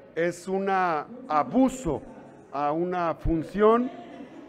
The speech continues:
que no respeta los treinta millones de votos con los que el presidente de la República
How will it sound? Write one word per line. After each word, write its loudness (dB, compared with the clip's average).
que -4
no 4
respeta 2
los -4
treinta 2
millones 0
de -4
votos 0
con 6
los 2
que -4
el -2
presidente -4
de -4
la 0
República 0